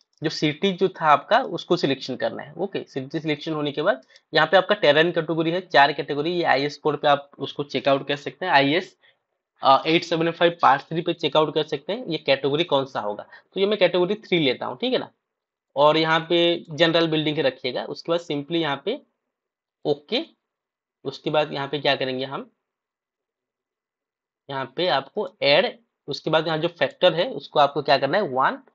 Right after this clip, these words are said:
add and close करना है। इसको सिलेक्शन करना है, इसको क्या करना है, assign to view, assign yes करना है। तो ये देखिए मेरा विंड लोड यहाँ पे प्रोवाइड होके आ गया है, इसको आप सिलेक्शन करेंगे, एडिट करेंगे तो यहाँ पे इंटेंसिटी देखते हैं,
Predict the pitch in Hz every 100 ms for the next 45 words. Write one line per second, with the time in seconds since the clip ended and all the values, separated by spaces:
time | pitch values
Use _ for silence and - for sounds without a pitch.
0 | _ _ _ 135 147 196 - 147 - 131
1 | 127 117 113 - _ _ _ _ _ 143
2 | - 196 185 180 190 185 185 240 160 -
3 | 170 170 151 147 147 208 139 - 151 156
4 | 156 143 135 196 247 _ _ _ _ _
5 | _ _ - 139 - 151 185 247 240 131
6 | 127 - - - - _ _ _ _ _
7 | _ _ _ _ _ _ _ _ _ _
8 | _ _ _ _ _ _ _ _ - 156
9 | 165 170 185 175 170 156 165 170 170 165
10 | 160 170 156 139 156 151 147 139 147 135
11 | 143 180 170 - 143 - 139 - 147 147
12 | 151 143 131 135 127 131 156 139 127 170
13 | 131 135 143 127 - 107